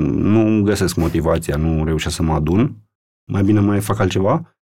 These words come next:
Și că în momentul când am bătut palma și zic, „Gata, hai că fac treaba asta”, bat, bat palma eu cu mine și zic, „O să o fac”, sunt capabil să-l și termin,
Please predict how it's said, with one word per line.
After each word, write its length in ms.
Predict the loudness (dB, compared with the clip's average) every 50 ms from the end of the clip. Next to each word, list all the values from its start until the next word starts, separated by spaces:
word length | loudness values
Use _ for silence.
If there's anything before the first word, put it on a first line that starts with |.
| _ _ _ _
Și 80 | -16 -2
că 80 | 2 4
în 60 | 4
momentul 280 | 6 4 4 2 2
când 180 | 2 4 4 4
am 120 | 4 4
bătut 340 | 4 2 2 2 0 -2 -2
palma 480 | -2 0 2 4 4 4 4 4 2 2
și 160 | 2 2 2
zic, 160 | 2 2 2
„Gata, 220 | 2 2 2 2 0
hai 100 | 0 0
că 100 | 0 -2
fac 280 | 0 0 0 -2 0
treaba 320 | 0 0 2 2 2 2 0
asta”, 260 | 0 0 -2 -2 0
bat, 240 | 2 2 2 2 2
bat 200 | 2 0 0 0
palma 220 | 0 2 2 2
eu 80 | 0 0
cu 100 | 0 2
mine 220 | 2 2 2 0
și 160 | 0 -2 -2
zic, 160 | -2 0 0
„O 60 | 0 0
să 100 | 0 0
o 40 |
fac”, 240 | 0 0 0 0 2
sunt 160 | 2 2 2
capabil 340 | 2 2 0 2 2 2 2
să-l 140 | 2 0 0
și 160 | -2 -2 -2
termin, 680 | 0 2 2 2 2 2 2 2 2 2 0 0 -2